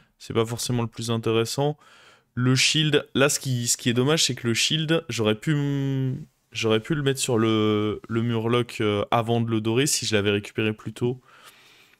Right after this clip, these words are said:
Là, du coup, ce sera pas possible. Je vais pas le prendre parce que j'ai pas encore la chorale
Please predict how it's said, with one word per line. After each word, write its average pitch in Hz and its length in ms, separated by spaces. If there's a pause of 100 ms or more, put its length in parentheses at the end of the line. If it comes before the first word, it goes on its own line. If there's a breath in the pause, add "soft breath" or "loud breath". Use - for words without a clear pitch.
(240 loud breath)
Là, 107 160
du 107 100
coup, 139 120
ce 131 80
sera - 180
pas 117 140
possible. 131 720
Je 104 140
vais 107 100
pas 147 120
le 165 60
prendre 135 360
parce - 160
que - 80
j'ai 104 140
pas 104 120
encore 123 320
la 113 80
chorale 117 440